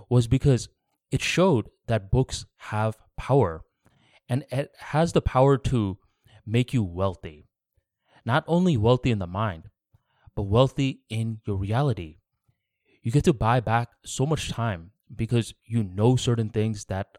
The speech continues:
other people don't know. Over time, you start to develop superpowers. From the context of the Armani Talks brand, it's not just about the money. I think what's equally as important is that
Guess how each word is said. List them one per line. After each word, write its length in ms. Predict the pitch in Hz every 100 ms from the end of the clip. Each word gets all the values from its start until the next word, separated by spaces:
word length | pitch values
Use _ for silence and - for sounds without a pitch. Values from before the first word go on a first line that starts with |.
| -
other 200 | 92 101
people 260 | 113 113
don't 220 | 113 120 123
know. 300 | 180 85 _ _ _ _ _ _ _ _ _ _ -
Over 180 | 127
time, 440 | 117 123 156 92 98 _ _
you 100 | 117
start 220 | 117 143 131
to 80 | 123
develop 520 | 110 110 113 120 - _ -
superpowers. 800 | 214 175 - 90 80 76 - _ _ _ _ _ _ _ _ _ _ _ _
From 140 | - 156
the 60 |
context 520 | 135 156 190 233 - -
of 160 | 127
the 100 | 123
Armani 320 | - 104 110
Talks 240 | 110 107 -
brand, 340 | 95 101 107 _ _ _ _ _
it's 100 | -
not 180 | 160 190
just 180 | 127 -
about 180 | 127 117
the 80 | 82
money. 420 | 85 87 80 _ _ _ _ _ _ _ _ -
I 80 | 104
think 240 | 208 175
what's 340 | 110 135 - - _ _
equally 500 | - 139 165 160 147
as 140 | 107 104
important 540 | 101 - 139 104 90 -
is 120 | 107
that 220 | 110 101